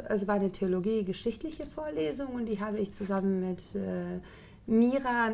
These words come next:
im selben Modul gemacht, nämlich, äh, systematische Theologie des Islams, wo sie halt eben den systematischen Teil übernommen hat und ich den historischen. Und das ist ein schönes Beispiel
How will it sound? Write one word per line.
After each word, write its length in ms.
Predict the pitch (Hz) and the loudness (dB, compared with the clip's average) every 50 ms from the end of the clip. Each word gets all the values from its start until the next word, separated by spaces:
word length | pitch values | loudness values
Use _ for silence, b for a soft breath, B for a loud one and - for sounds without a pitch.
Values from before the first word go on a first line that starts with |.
| 208 - | 2 2
im 120 | 208 202 | 4 4
selben 220 | 190 208 208 214 208 | 6 6 4 6 4
Modul 320 | 190 185 170 214 277 302 277 | 4 4 2 0 -2 0 -2
gemacht, 360 | 269 240 247 247 240 - - | -4 -4 -2 -4 -6 -4 -4
nämlich, 520 | 214 214 208 208 208 202 202 202 - - | -2 -2 0 0 0 0 -2 -2 -6 -6
äh, 340 | 190 190 190 190 190 190 196 | -4 -4 -4 -2 -2 -4 -4
systematische 600 | 196 - 202 196 202 190 190 185 196 196 - 185 | -4 -6 -6 -2 0 0 2 2 0 -2 -4 -8
Theologie 340 | - 185 170 175 165 175 180 | -8 -6 -6 -4 -4 -4 -4
des 180 | 165 165 - - | -4 -6 -8 -10
Islams, 560 | 160 - - 220 269 294 277 269 - - 196 | -12 -8 -6 -6 -4 -4 -6 -8 -8 -6 0
wo 120 | 196 208 196 | 2 2 2
sie 200 | 185 214 220 208 | 2 2 0 -2
halt 160 | 208 196 190 | -2 -2 0
eben 140 | 208 196 185 | 0 2 0
den 80 | 185 180 | 0 -2
systematischen 640 | - 196 - - 196 185 175 185 - - 196 190 | -4 -6 -6 -6 -6 -4 -4 -6 -6 -4 -4 -4
Teil 200 | 196 185 180 180 180 | -4 -4 -6 -6 -6
übernommen 380 | 170 170 170 180 180 180 175 180 | -6 -6 -6 -4 -4 -4 -4 -6
hat 140 | 180 - | -6 -6
und 120 | 180 180 196 | -8 -8 -8
ich 80 | - | -6
den 120 | - 190 170 | -6 -6 -6
historischen. 600 | 160 165 - - 240 262 233 233 220 220 - 208 | -6 -8 -4 -2 -2 0 2 2 0 0 0 -2
Und 80 | 196 196 | -2 -2
das 140 | 190 170 - | -4 -4 -6
ist 140 | 185 - | -6 -4
ein 80 | 196 185 | -4 -6
schönes 340 | - - 214 208 202 196 202 | -4 0 2 4 4 2 2
Beispiel 640 | - - 160 165 180 175 - - - 185 180 175 | -2 -4 -2 -2 -2 -4 -6 -2 0 0 0 0